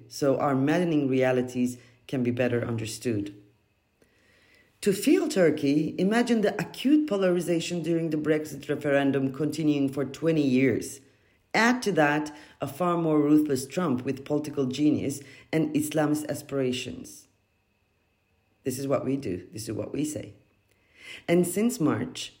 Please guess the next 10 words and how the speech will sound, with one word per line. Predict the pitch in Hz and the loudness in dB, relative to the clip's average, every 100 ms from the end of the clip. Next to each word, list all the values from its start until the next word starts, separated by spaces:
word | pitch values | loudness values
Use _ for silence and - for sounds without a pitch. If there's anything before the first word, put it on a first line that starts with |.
| _ - | _ -2
when | 156 | 2
the | 151 | 4
election | 147 156 151 214 214 | 4 2 0 -4 -4
campaign | 190 156 135 127 | -4 -4 -2 -2
for | 131 123 | -2 -4
the | 113 | -4
presidency | 113 139 151 151 113 - - - - - | -4 -4 -2 -2 -4 -6 -10 -10 -12 -6
and | 131 127 | -4 -2
parliament | 160 156 127 113 | 0 0 -2 -4
began, | 113 135 117 98 - | -4 -2 -2 -4 -8